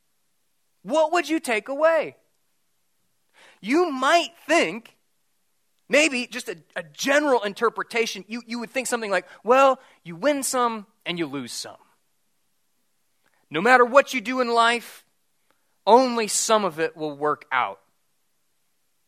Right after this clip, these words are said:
And maybe you would even walk away encouraged.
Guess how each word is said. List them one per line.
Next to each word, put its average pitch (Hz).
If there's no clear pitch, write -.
And 139
maybe 214
you 247
would 247
even 214
walk 165
away 196
encouraged. 262